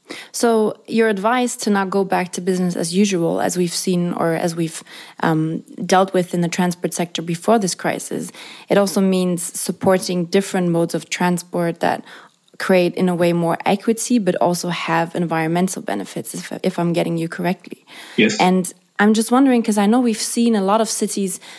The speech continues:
Speaker 1: um, creating these pop-up bike lanes during the covid nineteen pandemic. While we were still in a lockdown, we were trying to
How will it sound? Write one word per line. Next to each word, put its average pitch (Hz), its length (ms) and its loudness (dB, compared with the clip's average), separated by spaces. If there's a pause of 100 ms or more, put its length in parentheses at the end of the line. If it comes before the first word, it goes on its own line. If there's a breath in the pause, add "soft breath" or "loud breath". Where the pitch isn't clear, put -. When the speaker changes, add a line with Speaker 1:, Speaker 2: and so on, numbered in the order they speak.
(140)
Speaker 1:
um, 180 340 0
creating 226 380 2
these 175 160 0
pop-up 180 440 0
bike 165 240 -2
lanes 165 300 -4
during 180 340 0
the 160 80 -2
covid 165 420 -2 (220)
nineteen 165 640 -2
pandemic. 170 520 0
While 165 260 2 (280 loud breath)
we 175 80 -2
were 185 80 6
still 202 240 2
in 202 120 4
a 185 100 0
lockdown, 175 580 0
we 170 80 -2
were 165 140 -2
trying 185 320 0
to 170 240 -4